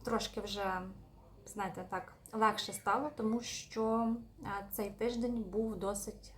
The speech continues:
е, напружений емоційно, психологічно. І, е, взагалі, м, атмосфера у нас, е, не дуже хороша в плані того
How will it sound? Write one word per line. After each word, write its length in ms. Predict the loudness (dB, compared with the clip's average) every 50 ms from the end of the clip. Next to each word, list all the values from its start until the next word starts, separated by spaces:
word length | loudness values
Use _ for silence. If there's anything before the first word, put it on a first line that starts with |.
| -14 -12
е, 200 | -10 -8 -6 -4
напружений 880 | -4 -4 -4 -2 0 0 0 2 2 2 2 2 2 2 0 -2 -4 -8 -10 -8
емоційно, 880 | -8 -6 -6 -6 -6 -4 0 2 4 4 6 6 6 6 6 4 2 -2 -8 -14 -16 -18 -18 -18 -20 -20 -20 -20 -20 -20 -18 -18 -14 -10
психологічно. 1080 | -6 -4 -4 -2 -2 -2 -2 -2 -2 0 0 2 2 0 0 0 -4 -4 -2 -2 -2 -2 -4 -8 -14 -20 -20 -20 -20 -20 -20 -20 -20 -20 -20 -20 -20 -20 -20 -20 -20 -20 -20 -14 -6 -2
І, 360 | 2 2 4 4 4 4 4
е, 460 | 4 4 4 2 -2 -2 -2 -2 -4 -4
взагалі, 640 | -6 -4 -4 -4 -2 -2 -2 0 2 2 4 4 4
м, 160 | 4 2 0 -4 -12 -16 -18 -18 -18 -16 -12 -10 -8 -8 -8 -10 -10 -14 -16 -20 -20 -20 -20 -20 -20 -20 -18 -18 -18 -18 -18 -18 -18 -18 -18 -18 -18 -18 -18 -16 -16 -16 -16 -16 -10 -6 -6
атмосфера 800 | -2 0 2 2 4 4 2 2 4 4 6 6 6 6 4
у 100 | 4 4
нас, 500 | 2 2 2 2 2 2 0 0 -2 -2
е, 380 | -2 -4 -4 -4 -4 -4 -6 -8 -8 -10 -12 -14 -16 -18 -20 -20 -20 -20 -20 -20 -20 -20 -20 -20 -20 -20 -20 -20 -20 -20 -12 -8
не 180 | -4 -2 0 0
дуже 420 | 0 0 0 0 0 0 0 -2 -2 -4 -10 -14 -20 -20 -20 -18
хороша 500 | -6 0 0 2 4 4 2 2 2 0
в 140 | -2 -2 0
плані 280 | 2 2 2 2 0 -2
того 340 | 0 0 2 4 4 2 2